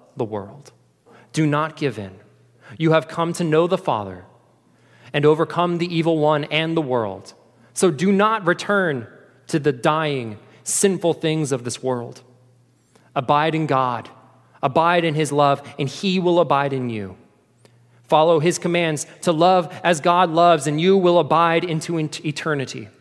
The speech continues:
And in that place, there will be no more conflicts of loves. Your glorified flesh will crave the heavenly pleasures. Your eyes will desire the goods of the new creation, because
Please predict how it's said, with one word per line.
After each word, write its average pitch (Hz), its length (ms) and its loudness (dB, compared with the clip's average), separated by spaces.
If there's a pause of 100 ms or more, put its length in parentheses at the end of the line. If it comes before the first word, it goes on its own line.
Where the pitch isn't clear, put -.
(420)
And 175 120 2
in 196 120 2
that 185 220 0
place, - 520 -2 (400)
there 160 100 2
will 180 100 2
be 170 120 2
no 170 180 2
more 175 180 2
conflicts 156 800 -4 (420)
of 127 120 0
loves. 117 500 -2 (540)
Your 160 120 0
glorified 165 580 2
flesh - 560 -4 (340)
will 147 80 2
crave 160 380 0
the 139 60 -4
heavenly 156 420 -4
pleasures. 110 560 -4 (280)
Your 165 200 2
eyes 175 340 4
will 180 100 -2
desire 165 440 2
the 151 80 -4
goods 180 460 0 (180)
of 147 120 -4
the 160 60 0
new 165 200 2
creation, 156 500 -2
because 135 400 -4